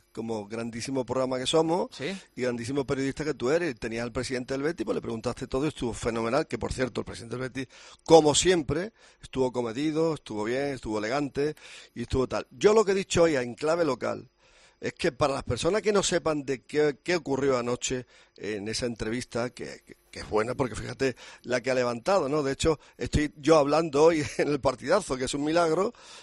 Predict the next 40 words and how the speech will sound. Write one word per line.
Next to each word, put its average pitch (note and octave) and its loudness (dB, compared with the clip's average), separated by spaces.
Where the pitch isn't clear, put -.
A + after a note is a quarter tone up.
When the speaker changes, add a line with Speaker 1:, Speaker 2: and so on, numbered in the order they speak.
Speaker 1:
y, C#3+ -2
y D3+ 2
lo C3+ 2
veo C3 2
como C#3 0
muy D3 4
bien. F3 0
Pues A#2+ -4
mire D3+ 0
usted, D3 0
resulta F3 -2
que D3+ 0
lo C3 0
que B2+ -4
hemos F3+ 0
hablado E3 2
es D#3 -4
que C#3 -4
los C3 2
que - -6
vivimos D#3+ 2
en G3+ 2
Sevilla, C3+ -2
que - -12
somos A#2+ -8
nosotros B2+ -4
los A#2+ -2
que B2 -6
tú G#2+ -12
te F#3 0
has D#3+ -4
referido, C3+ -2
Speaker 2:
Ujú. D3+ -12
Speaker 1:
pues A#2 -2
en B2+ -2
el A#2+ -8
día E3 2
a E3+ 2
día, F#3 0
eh, C3 -2